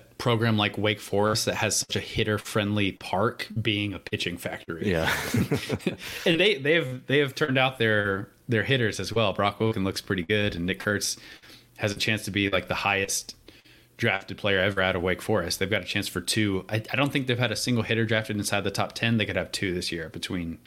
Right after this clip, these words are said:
Speaker 1: Kurtz and Seaver King. So,
Speaker 2: like, if we thought of the Rockies as, like, this dominant pitching
Speaker 1: <laughs>
Speaker 2: factory.
Speaker 1: Exactly. Yeah,
Speaker 2: Um,
Speaker 1: yeah, it really is like that.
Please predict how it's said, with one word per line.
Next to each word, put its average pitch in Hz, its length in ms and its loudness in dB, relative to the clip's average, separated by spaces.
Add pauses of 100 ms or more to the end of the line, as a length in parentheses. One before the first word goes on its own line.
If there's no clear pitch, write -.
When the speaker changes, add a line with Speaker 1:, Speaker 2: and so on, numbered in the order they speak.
(220)
Speaker 1:
Kurtz - 300 -2
and 87 100 -4
Seaver 82 240 -4
King. 76 360 -10
So, - 340 -6 (340)
Speaker 2:
like, 104 160 2
if 104 120 0
we 104 80 2
thought 98 240 2
of 85 80 -4
the 82 100 -2
Rockies 80 440 0
as, 76 160 -4
like, 80 120 -4
this 76 160 -4
dominant 82 500 -2 (360)
pitching 90 320 -2
Speaker 1:
<laughs> - 0 -
Speaker 2:
factory. 120 520 0
Speaker 1:
Exactly. 139 600 2 (420)
Yeah, 123 360 2
Speaker 2:
Um, 110 60 -2
Speaker 1:
yeah, 113 200 2
it 110 100 2
really 117 260 2
is 113 160 2
like 98 160 -2
that. 76 220 -4